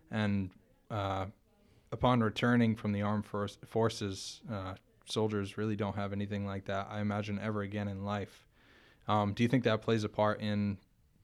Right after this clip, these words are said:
I don't know if it would be considered P T S D at that point, or if there would have to be some other sort of diagnosis on the idea that you don't feel that you have a reliance on somebody else?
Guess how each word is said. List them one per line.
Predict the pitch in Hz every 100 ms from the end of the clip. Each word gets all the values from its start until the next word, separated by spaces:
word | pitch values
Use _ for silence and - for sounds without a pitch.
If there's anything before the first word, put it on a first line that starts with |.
| _ -
I | 110 120
don't | 127
know |
if | 113 117
it |
would | 107 104
be | 110 107
considered | 107 110 - 143 131 107
P | 110
T | 101 104
S | 101 -
D | 104
at | 101
that | 101 104
point, | - 107 107
or | 104
if | 101
there | - 104
would | 104
have | 104 -
to |
be | 104
some | 98 107 101 101 -
other | 123 110
sort | 101 107 104
of | 101
diagnosis | 98 98 101 117 - 104 -
on | 101
the | 104
idea | 104 104 107
that | 104 101 - - - - -
you | 113
don't | 110 107 - - _ _
feel | - 110 110 104 98
that | 110
you | 104
have | 101
a | 98
reliance | 104 98 95 98 98
on | 101 98
somebody | - 98 95
else? | 98 95 - -